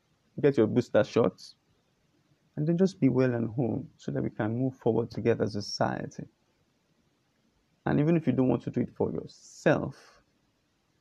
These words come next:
do it for someone else. Because whatsoever a man sows, that also he shall reap.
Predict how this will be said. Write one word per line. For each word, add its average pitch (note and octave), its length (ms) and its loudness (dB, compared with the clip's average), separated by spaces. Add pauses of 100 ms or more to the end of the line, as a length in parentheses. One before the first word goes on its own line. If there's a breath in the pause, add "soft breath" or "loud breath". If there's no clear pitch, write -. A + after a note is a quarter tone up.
(1300)
do C3+ 100 2
it C3 80 -2
for - 100 -4
someone A2+ 380 -4
else. - 440 -12 (1900)
Because A#2 220 0
whatsoever C#3+ 400 4
a C3 100 4
man C3 220 0
sows, - 760 2 (640)
that D3 280 0 (220)
also - 680 -2 (960)
he A#2 100 -6
shall A2+ 300 -4
reap. - 380 -6